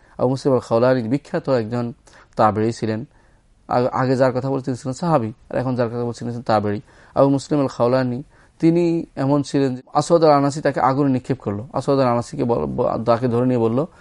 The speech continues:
যে, "তুমি আমাকে নবী মানো।" আসওয়াদ আল আনাসি বলল, "আমি তোমাকে নবী মানব না, মুহাম্মদ সাল্লাল্লাহু আলাইহি ওয়াসাল্লাম নবী।" তখন তাকে আগুনে নিক্ষেপ করা হলো। আগুনে নিক্ষেপ করে তিনি হেঁটে চলে আসলেন আগুনের ভিতর দিয়ে, তার কিছুই হলো না। এবং এই জন্য তখন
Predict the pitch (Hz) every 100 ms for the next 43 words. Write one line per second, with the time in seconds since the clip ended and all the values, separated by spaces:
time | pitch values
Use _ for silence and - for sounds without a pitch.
0 | - _ 127 113 127 127 117 113 120 127
1 | 117 110 107 127 131 143 139 147 156 160
2 | 151 147 160 165 135 117 113 - _ _
3 | - 135 135 135 131 131 135 139 120 -
4 | _ _ - 127 123 120 123 117 117 113
5 | 110 123 - 113 110 104 120 - _ _
6 | _ - 135 139 147 139 151 151 139 139
7 | 135 156 170 151 120 107 104 - 113 104
8 | 104 107 107 104 107 101 113 - 120 131
9 | 107 104 104 120 - - - - - 131
10 | 143 127 147 131 131 120 131